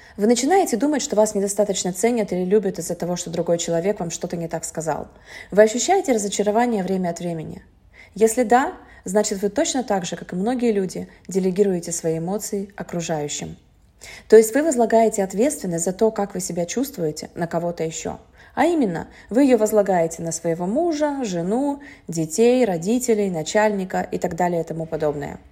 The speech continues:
Мы хотим, чтобы другие люди делали определённые вещи, чтобы мы почувствовали себя лучше. Мы хотим, чтобы они вели себя определённым образом, чтобы мы были счастливы. Но другие люди всё равно ведут себя так, как хотят они, а не так, как хотите вы.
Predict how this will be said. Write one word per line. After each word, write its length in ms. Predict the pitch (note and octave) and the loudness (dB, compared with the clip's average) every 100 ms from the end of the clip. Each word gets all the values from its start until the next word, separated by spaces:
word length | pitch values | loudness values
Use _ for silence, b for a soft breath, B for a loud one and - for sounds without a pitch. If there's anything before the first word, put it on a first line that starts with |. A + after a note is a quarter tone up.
| - b b | -20 b b
Мы 120 | - G#3+ | -2 2
хотим, 260 | B3+ F#4 | 2 2
чтобы 240 | F4 A3 A3 | -2 -2 0
другие 320 | A3 G#3+ A3 | 2 2 2
люди 240 | C4+ C#4+ | 2 -2
делали 320 | F#3+ A3 A3 | 2 2 2
определённые 600 | G3 F#3+ F3+ F3+ F3+ F3 E3+ | 0 -4 -4 -2 -2 -4 -4
вещи, 400 | F#3 - - F#3 B | -6 -6 -10 -16 B
чтобы 260 | - - F#3+ | -10 -6 0
мы 120 | G3 | 0
почувствовали 520 | A#3 G3 F#3 F#3 E3+ E3 | 0 -2 -4 -6 -6 -6
себя 220 | - E3 | -4 -4
лучше. 380 | E3 D#3 - - _ B B - | -4 -8 -12 -14 _ B B 0
Мы 80 | |
хотим, 300 | G#3 B3 F4+ | 2 4 2
чтобы 180 | F4+ A#3+ | 0 0
они 160 | A#3 A3 | 2 2
вели 220 | A3 C4+ | 2 0
себя 180 | - G#3+ | 0 0
определённым 560 | G#3 G3 F#3+ A3 A3 | 0 -2 0 0 0
образом, 460 | G#3 C4 F#3+ F3+ F3+ b | -2 -2 -6 -8 -12 b
чтобы 300 | - - F3 | -12 -8 -4
мы 160 | F3+ G3 | -2 -2
были 220 | F3+ F3 | -2 -4
счастливы. 500 | - F3 D#3 F3 F3 - _ B B B | -4 -6 -6 -10 -12 -16 _ B B B
Но 80 | G#3+ | 0
другие 320 | A3 B3 C4+ | 2 4 4
люди 180 | D#4 F4 | 2 0
всё 180 | B3+ - | -2 2
равно 200 | A3 B3+ | 2 2
ведут 280 | B3 F#3+ F#3 | 0 -2 -4
себя 220 | F3+ F#3 | -4 -4
так, 220 | F#3 G3 | -4 -4
как 140 | A3 - | -6 -8
хотят 300 | F3+ G3 F#3+ | -8 -6 -6
они, 320 | F3+ E3 - - | -6 -8 -12 -10
а 80 | F3 | -6
не 140 | F3 | -6
так, 180 | F3 G#3+ | -2 -2
как 140 | G#3+ D#3+ | -4 -10
хотите 380 | D#3+ E3 - | -8 -8 -8
вы. 200 | D3+ D3 | -8 -8